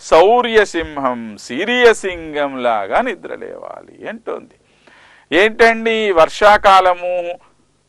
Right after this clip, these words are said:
ఏమిటి ఈ గుహలో పడుకున్నటువంటి సింహము అనంటే, కేవలం ఇక్కడ సింహాన్ని ఒక్కదాన్నే వర్ణించటమా అంటే, ఈ ప్రకృతి వర్ణన ద్వారా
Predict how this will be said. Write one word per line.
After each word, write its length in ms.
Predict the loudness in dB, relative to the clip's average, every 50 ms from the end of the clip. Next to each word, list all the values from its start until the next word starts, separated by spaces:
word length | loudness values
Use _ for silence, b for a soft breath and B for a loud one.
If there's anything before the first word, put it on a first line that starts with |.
| _ _ _ _ _ _ _ _ -4
ఏమిటి 380 | 0 2 2 2 0 -2 -2 -4
ఈ 200 | -4 -2 -4 -4
గుహలో 400 | -2 -2 2 2 4 6 6 4
పడుకున్నటువంటి 880 | 4 2 -2 -2 -2 -4 -4 -2 -4 -4 -2 -2 -4 -4 -4 -6 -12 -10
సింహము 840 | -8 -10 -10 -10 -6 -6 -6 -6 -4 -6 -6 -4 -4 -4 -4 -6 b b b b b b b b b _ _ _ 2
అనంటే, 600 | 4 4 4 2 0 0 2 4 4 4 4 0 -4 _ _ _ -2 2
కేవలం 460 | 4 6 6 6 6 6 4 2 0
ఇక్కడ 220 | -4 -4 -2 -4
సింహాన్ని 640 | -2 -2 -4 -6 -6 -2 2 4 6 6 4 4 2
ఒక్కదాన్నే 640 | 0 0 0 0 0 2 4 4 4 2 0 -2 -2
వర్ణించటమా 800 | 2 2 0 0 0 -8 -8 -4 -4 -2 -2 -2 -2 0 2 2
అంటే, 480 | 2 0 -2 -2 0 0 0 0 0
ఈ 100 | -4 -8
ప్రకృతి 600 | -10 _ 0 0 0 0 -2 -8 -8 -6 -6 -4
వర్ణన 460 | 0 0 0 0 0 -2 -2 0 0
ద్వారా 560 | -4 -2 0 2 4 4 6 8 8 8 6